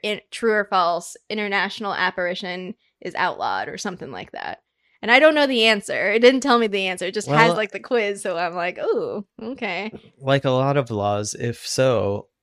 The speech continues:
Speaker 2: only not always, because it seems like there were exceptions here with being able to apparate to the Quidditch World Cup. Like, there must be,
Speaker 1: Yeah.
Speaker 2: there could be a suspension of the rules. Oh,
Speaker 1: Well,
Speaker 2: thinking of magical
Speaker 1: so here's the
Speaker 2: transportation,
Speaker 1: thing.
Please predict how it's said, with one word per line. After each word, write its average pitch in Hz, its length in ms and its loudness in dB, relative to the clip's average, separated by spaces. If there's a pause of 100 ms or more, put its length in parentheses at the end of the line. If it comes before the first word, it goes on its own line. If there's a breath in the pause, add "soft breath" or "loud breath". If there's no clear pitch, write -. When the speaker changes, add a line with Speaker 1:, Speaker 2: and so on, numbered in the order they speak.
(120)
Speaker 2:
only 113 560 -2
not 117 320 -2
always, 107 600 -2
because 104 380 -4
it 104 140 -10
seems 113 380 -4
like 107 160 -2
there 104 140 -2
were 104 220 -2
exceptions 98 600 -6
here 110 340 0
with 98 440 -2
being 101 220 -6
able 95 160 -8
to 98 260 -4
apparate 95 460 -4 (180)
to 101 300 -8
the 101 160 -10
Quidditch 98 320 -10
World 98 260 -8
Cup. 101 320 -6 (1500)
Like, 123 100 -2
there 113 80 0
must 110 160 0
be, 113 60 -2
Speaker 1:
Yeah. 107 240 0
Speaker 2:
there 117 100 4
could 107 160 -6
be 107 120 2
a 101 40 0
suspension 104 760 -4
of 95 360 -8
the 98 100 -6
rules. 95 560 -6 (560)
Oh, 151 220 -4
Speaker 1:
Well, - 20 -6
Speaker 2:
thinking 277 320 4
of 160 60 -2
magical 151 340 0
Speaker 1:
so 294 80 2
here's - 40 -2
the 359 60 -2
Speaker 2:
transportation, 427 560 0
Speaker 1:
thing. 220 320 -6